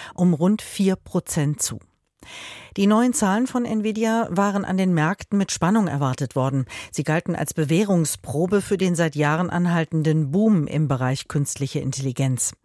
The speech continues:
Beobachter hatten Sorgen geäußert, dass es zu einer Blase bei den Aktienkursen von Tech-Unternehmen gekommen sein könnte.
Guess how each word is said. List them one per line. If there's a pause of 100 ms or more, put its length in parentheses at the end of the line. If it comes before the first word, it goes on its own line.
(440)
Beobachter
hatten
Sorgen
geäußert, (220)
dass
es
zu
einer
Blase
bei
den
Aktienkursen
von
Tech-Unternehmen
gekommen
sein
könnte.